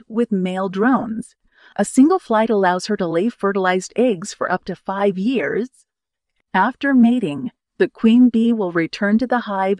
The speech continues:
and kill the old queen if she is still there. Often, the previous queen will have already left with her own swarm.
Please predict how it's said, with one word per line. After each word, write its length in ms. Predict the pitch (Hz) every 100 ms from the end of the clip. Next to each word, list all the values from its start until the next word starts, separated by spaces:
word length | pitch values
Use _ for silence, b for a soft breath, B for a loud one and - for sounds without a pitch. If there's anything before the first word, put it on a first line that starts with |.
| -
and 220 | 180 175
kill 320 | - 240 233
the 220 | 220 214 -
old 340 | 208 220 214
queen 600 | - 220 240 170 151 262
if 160 | 185 180
she 200 | - 165
is 100 | 170
still 380 | - - 208 160
there. 480 | 202 196 127 - _ _ -
Often, 500 | 214 277 190 175 180
the 100 | 185
previous 480 | - 202 185 170 -
queen 320 | - 240 196
will 120 | 180
have 180 | 185 175
already 540 | - 202 214 202 180
left 340 | 170 202 202 196
with 140 | 180
her 160 | 170 -
own 220 | 202 190
swarm. 680 | - - 214 247 151 240 240